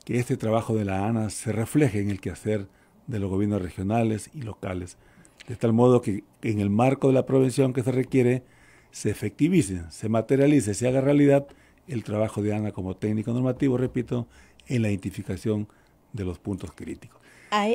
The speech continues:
Speaker 2: a este, a esta identificación que usted me habla, podríamos llamar nosotros actividades, prevención, ¿no?
Speaker 1: Es prevención.
Speaker 2: Es prevención.
Speaker 1: Es prevención fundamentalmente, ¿no?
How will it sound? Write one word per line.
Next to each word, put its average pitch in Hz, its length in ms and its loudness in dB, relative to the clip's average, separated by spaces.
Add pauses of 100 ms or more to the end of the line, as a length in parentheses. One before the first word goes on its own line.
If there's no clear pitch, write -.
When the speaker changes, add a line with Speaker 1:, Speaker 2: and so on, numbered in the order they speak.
Speaker 2:
a 220 100 4
este, 294 460 2
a 208 120 2
esta 254 220 -2
identificación 202 800 -2
que - 80 -8
usted 185 240 -2
me 180 120 -2
habla, 170 400 -6 (200)
podríamos 269 480 4
llamar 208 380 -2
nosotros 214 680 -4 (100)
actividades, 214 880 0 (100)
prevención, 214 680 4
¿no? 202 120 -4 (200)
Speaker 1:
Es 131 120 -4
prevención. 151 680 4
Speaker 2:
Es - 180 0
prevención. 185 300 0
Speaker 1:
Es 160 60 -6
prevención 131 460 4
fundamentalmente, 92 800 -8
¿no? 185 240 -8